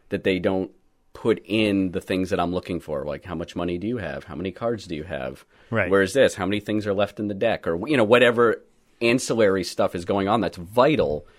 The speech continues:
Speaker 1: to play the game well either gets minimized or forgotten, or you have to push a button and go to another screen, right?
Speaker 2: My,
Speaker 1: You've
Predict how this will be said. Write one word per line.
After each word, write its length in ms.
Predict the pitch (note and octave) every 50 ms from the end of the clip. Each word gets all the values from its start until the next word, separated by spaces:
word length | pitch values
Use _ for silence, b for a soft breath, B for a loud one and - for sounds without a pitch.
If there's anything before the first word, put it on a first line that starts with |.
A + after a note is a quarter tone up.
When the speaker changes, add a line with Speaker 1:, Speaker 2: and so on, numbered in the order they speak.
| b b b b b b b b _
Speaker 1:
to 80 | - -
play 200 | - - A#2 G#2+
the 80 | F#2 F#2+
game 380 | F2 G2 G2 F#2+ F2 F2 - - _ _ -
well 480 | F#2+ G2 A2 A#2 F#2 D#2 D2+ C#2+ - - - _ _ _ _ _ _ _ _ _ _ _ _ _ _ -
either 280 | D#3 C#3 A#2+ A2+ A#2+
gets 180 | G#2 A2 G2+ -
minimized 480 | G#2+ A2 A#2 A#2+ A2+ A2 G#2 G#2 G2 F2+
or 40 |
forgotten, 300 | F2+ F2+ F2 G#2 G#2 G#2
or 40 | F#2+ F#2
you 60 | G2+
have 80 | G2+
to 60 | - F#2
push 220 | - - - -
a 40 | G2
button 240 | F2 G2+ - - G#2+
and 60 | G2
go 120 | G#2 G#2
to 80 | G2 G#2
another 240 | G2+ G2 F#2 F#2 F2
screen, 340 | - - - F#2+ D2+ C#2 D2
right? 180 | F2 E2 E2+
Speaker 2:
My, 100 | - D3
Speaker 1:
You've 140 | D3+ C#3+ -